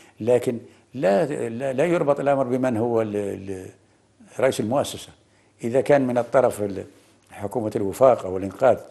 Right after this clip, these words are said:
فهو شرعي، أما إذا كان من مجلس البرلمان والسلطة الشرعية غير شرعي.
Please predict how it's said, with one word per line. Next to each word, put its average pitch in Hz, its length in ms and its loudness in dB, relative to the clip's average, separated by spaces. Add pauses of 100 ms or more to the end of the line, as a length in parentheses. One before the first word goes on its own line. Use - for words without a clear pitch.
(260)
فهو 107 340 -2
شرعي، 110 420 4 (100)
أما 117 140 -4
إذا 107 180 -4
كان 107 400 0
من 104 140 -6
مجلس 123 260 -4
البرلمان 104 680 -4 (360)
والسلطة 123 280 -4
الشرعية 104 320 -4
غير 98 120 -4
شرعي. 101 340 -4